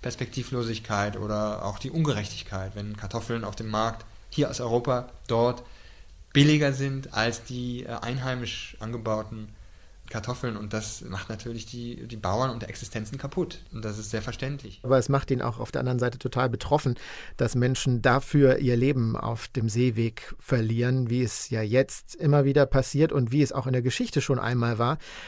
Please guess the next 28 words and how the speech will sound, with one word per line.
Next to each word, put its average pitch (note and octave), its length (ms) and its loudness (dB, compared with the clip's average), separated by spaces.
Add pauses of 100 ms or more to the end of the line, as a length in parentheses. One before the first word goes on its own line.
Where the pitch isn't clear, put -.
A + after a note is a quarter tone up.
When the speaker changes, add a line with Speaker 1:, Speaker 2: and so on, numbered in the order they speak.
(120)
Speaker 2:
damals C3 340 6
als B2 180 -2
die C3+ 120 -2
Sklaventransporte C3 920 0
gen B2 280 2
U C3+ 120 0
S A2+ 200 0
A C#3 220 2
gingen. A#2 440 2 (340)
Diese C#3 380 6
Parallelität C3 920 0
der B2+ 180 4
Ereignisse, B2+ 680 0
die A#2 100 -2
beschäftigt A#2 560 -4
ihn A#2 160 -4
auch A#2 220 -4
auf A#2 100 -4
seinem A#2 460 -2
Album, A#2+ 400 -2
zum A#2 160 -4
Beispiel A2+ 340 -2
auf - 320 -6
Unbroken B2 640 4
Spell. D3+ 360 6
Das D3+ 160 0
ist D#3+ 140 -6
ein D3 200 2